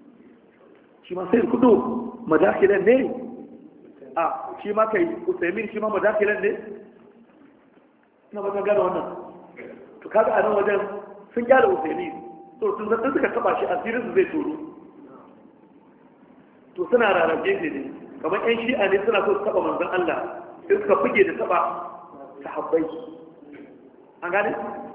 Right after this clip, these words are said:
Wallahi wayannan mutane sun dumfari su Sheikh Usaimin ne. Sun dumfari su Albani ne. Sun dumfari su Fauzan ne.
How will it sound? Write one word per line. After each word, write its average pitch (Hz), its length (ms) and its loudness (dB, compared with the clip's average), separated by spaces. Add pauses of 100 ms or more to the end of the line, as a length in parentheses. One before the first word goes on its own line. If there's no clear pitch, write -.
(280)
Wallahi 196 520 2 (340)
wayannan 208 300 -4
mutane 190 400 -2
sun 240 180 -4
dumfari 175 500 0
su - 120 -8
Sheikh 196 200 0
Usaimin 151 400 -6
ne. 135 100 -10 (680)
Sun 269 140 -6
dumfari 190 360 2
su 226 60 -2
Albani 165 480 0
ne. 151 120 -6 (400)
Sun 269 160 -4
dumfari 185 400 4
su 202 80 -6
Fauzan 170 440 2
ne. 143 80 -4